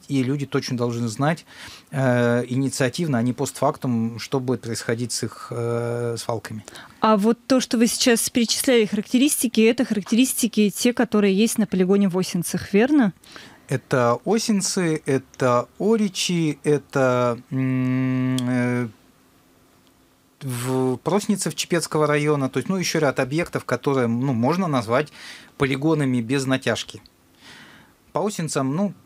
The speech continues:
Speaker 1: по Осинцам вопрос, да, то есть судьба дальнейшего объекта не очень пока понятна.
Speaker 2: Вот.
Speaker 1: Поэтому, поэтому,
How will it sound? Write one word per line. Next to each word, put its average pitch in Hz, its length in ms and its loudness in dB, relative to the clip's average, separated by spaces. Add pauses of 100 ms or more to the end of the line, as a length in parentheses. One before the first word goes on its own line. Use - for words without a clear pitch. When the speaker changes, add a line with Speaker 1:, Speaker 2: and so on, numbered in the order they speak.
(520)
Speaker 1:
по 180 120 2
Осинцам 139 340 -4
вопрос, 107 400 -2
да, 131 220 0
то 139 120 -8
есть 113 240 -8
судьба 123 360 -2
дальнейшего 117 460 -2
объекта 135 340 -6
не 117 100 0
очень 127 220 -4
пока 104 220 -8
понятна. 92 500 -14 (880)
Speaker 2:
Вот. 214 360 4 (120)
Speaker 1:
Поэтому, 156 420 0
поэтому, 151 460 0